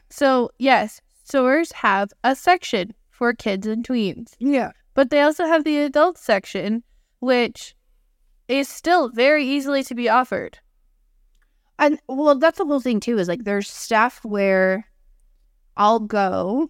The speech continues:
Speaker 2: and say there'll be, like, sales or my kid needs a t-shirt for something. There's always some fucking themed day. Like, as an example, pink shirt day.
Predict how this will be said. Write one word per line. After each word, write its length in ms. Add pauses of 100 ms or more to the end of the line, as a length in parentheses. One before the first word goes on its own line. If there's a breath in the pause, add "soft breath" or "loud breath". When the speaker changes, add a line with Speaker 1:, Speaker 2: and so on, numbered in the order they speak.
Speaker 2:
and 200
say 160
there'll 160
be, 140
like, 240
sales 320
or 80
my 100
kid 200
needs 220
a 60
t-shirt 380
for 100
something. 240
There's 220
always 340
some 540
fucking 560
themed 520
day. 300 (340)
Like, 200
as 160
an 80
example, 400
pink 240
shirt 220
day. 160